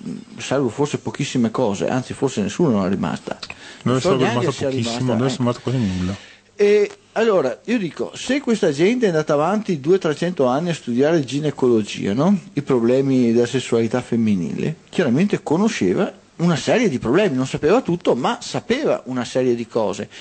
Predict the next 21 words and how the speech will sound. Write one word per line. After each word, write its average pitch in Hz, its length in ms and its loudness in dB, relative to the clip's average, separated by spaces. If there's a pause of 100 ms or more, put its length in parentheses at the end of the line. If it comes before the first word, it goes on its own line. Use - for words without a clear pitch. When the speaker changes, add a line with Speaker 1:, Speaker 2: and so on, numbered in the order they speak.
(120)
Speaker 1:
aveva 143 200 2
studiato, 139 520 -2
aveva 127 180 2
analizzato, 139 460 0
aveva 151 160 2
descritto 131 340 -2
una 180 100 2
serie 113 200 0
di 160 40 2
cose 220 220 0
e 185 140 0
sapeva 156 340 0
intervenire, 143 640 2
bene 165 320 0
o 139 60 2
male 156 260 0
che 247 140 0
fosse 143 260 -2
non 170 180 0
ha 139 60 2
importanza, - 580 -6